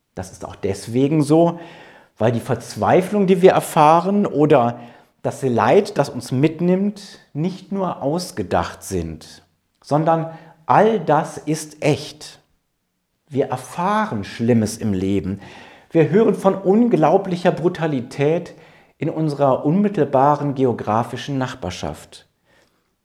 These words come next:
Manchmal erwischt es uns auch selbst, unerwartet,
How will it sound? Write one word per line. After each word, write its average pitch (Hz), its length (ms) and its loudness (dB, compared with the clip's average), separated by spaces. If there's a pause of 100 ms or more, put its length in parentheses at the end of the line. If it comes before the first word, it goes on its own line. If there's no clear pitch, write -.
(800)
Manchmal 117 560 -4 (520)
erwischt 135 400 -6
es - 120 -6
uns 123 160 -10
auch 123 140 -6
selbst, - 760 0
unerwartet, 123 920 2